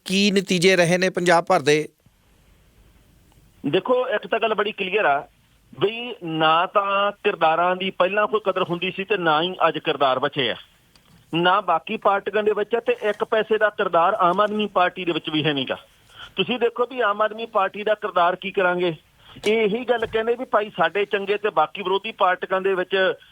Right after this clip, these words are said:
Speaker 2: ਕਿਰਦਾਰ ਨਹੀਂ ਚੰਗੇ ਤੇ ਅਸੀਂ ਪਰਿਵਾਰਵਾਦ ਨਾਲ ਨਹੀਂ ਜੁੜੇ ਤੇ ਆਹ ਨਹੀਂ ਹੋਇਆ ਤੇ ਉਹ ਨਹੀਂ ਹੋਇਆ, ਪਰ ਸਾਰਾ ਕੁਝ ਨਾਗਰ ਸਾਹਿਬ ਉਵੇਂ ਹੀ ਹੁੰਦਾ।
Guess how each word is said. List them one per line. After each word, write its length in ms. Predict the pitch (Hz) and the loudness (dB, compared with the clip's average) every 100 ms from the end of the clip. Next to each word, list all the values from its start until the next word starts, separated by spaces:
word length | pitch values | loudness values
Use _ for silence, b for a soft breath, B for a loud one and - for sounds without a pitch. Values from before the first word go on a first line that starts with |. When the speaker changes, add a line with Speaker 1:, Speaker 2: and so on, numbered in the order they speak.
| b - | b -2
Speaker 2:
ਕਿਰਦਾਰ 420 | 185 175 175 185 | 0 2 2 0
ਨਹੀਂ 120 | 196 | -4
ਚੰਗੇ 340 | 190 190 185 185 | -2 -2 0 0
ਤੇ 160 | 190 - | 0 0
ਅਸੀਂ 180 | 180 196 | 0 0
ਪਰਿਵਾਰਵਾਦ 640 | 196 180 160 170 175 175 | 0 2 2 2 2 0
ਨਾਲ 200 | 180 175 | 0 0
ਨਹੀਂ 120 | 180 175 | 0 -2
ਜੁੜੇ 220 | 170 175 | -2 0
ਤੇ 160 | 185 - | -2 2
ਆਹ 160 | 165 | 2
ਨਹੀਂ 120 | 196 196 | 2 2
ਹੋਇਆ 180 | 175 | 2
ਤੇ 120 | 170 180 | 2 2
ਉਹ 140 | 196 | 2
ਨਹੀਂ 120 | 202 | 0
ਹੋਇਆ, 300 | 170 165 147 147 _ b _ | 2 2 2 -4 _ b _
ਪਰ 140 | 196 185 | -2 0
ਸਾਰਾ 220 | 160 190 | 0 2
ਕੁਝ 200 | 226 220 | 0 -2
ਨਾਗਰ 280 | 208 185 190 | -2 -2 -2
ਸਾਹਿਬ 200 | 185 202 | 0 0
ਉਵੇਂ 280 | 202 185 202 | 2 2 2
ਹੀ 40 | |
ਹੁੰਦਾ। 360 | 180 180 180 | 2 2 2